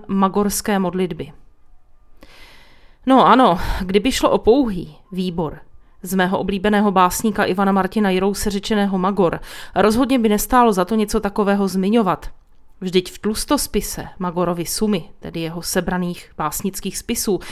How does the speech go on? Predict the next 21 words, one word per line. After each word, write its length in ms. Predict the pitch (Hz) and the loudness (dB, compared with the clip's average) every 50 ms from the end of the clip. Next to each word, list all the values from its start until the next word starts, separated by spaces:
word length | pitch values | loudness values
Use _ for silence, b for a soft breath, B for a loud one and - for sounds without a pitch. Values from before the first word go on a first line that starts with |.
| B B B B - | B B B B -6
si 160 | - - 233 | -2 0 2
může 260 | 214 220 214 220 202 | 2 2 2 2 0
každý 400 | 202 - 220 226 220 220 262 254 | 0 0 -2 -2 0 -2 -2 -2
po 120 | - 220 | 0 2
libosti 440 | 196 214 202 202 208 208 - - 226 | 2 2 2 2 0 -2 -2 -4 -2
zalistovat 560 | 196 196 185 196 196 - - 208 185 190 185 | -2 0 0 -2 -2 -4 -2 -2 -2 -2 -4
sám. 420 | - - - 196 180 160 160 160 147 - - - - - - - - - - - - _ - | -6 -6 -4 -4 -4 -4 -6 -10 -12 -16 -20 -20 -20 -20 -20 -20 -20 -20 -20 -20 -20 _ -10
A 100 | 175 170 | -8 -8
jistě 420 | 165 170 196 226 - - - 196 | -6 -4 -4 -4 -2 -2 -2 -2
si 160 | 185 - - | -2 -2 -4
najde 300 | 180 175 180 185 175 180 | -2 -2 -2 -2 -2 -2
to 120 | 175 190 175 | -2 -4 -6
své. 400 | - - - - 143 151 - - - - - - - _ - - - - _ _ - - - - B B B B B B B B B B B B B B B - | -6 -8 -8 -8 -8 -10 -10 -14 -18 -20 -20 -20 -20 _ -20 -20 -20 -20 _ _ -20 -20 -20 -20 B B B B B B B B B B B B B B B -4
Jenže 440 | 185 190 180 196 233 233 311 - - | -2 0 2 2 2 2 2 2 2
editor 360 | 202 262 311 - 294 240 196 | 2 0 0 0 0 2 2
Martin 380 | 196 175 170 185 - - 262 | 2 0 -2 -2 -4 -4 -4
C. 220 | 254 - - 247 214 | -2 -2 -2 -2 -2
Putna 320 | - - 208 - 233 233 | -2 -6 -6 -4 -4 -4
se 180 | 220 - - 190 | -4 -4 -4 -6
v 100 | - - | -6 -6
knize, 420 | - 196 214 254 226 202 190 151 | -6 -4 -2 0 0 0 -2 -2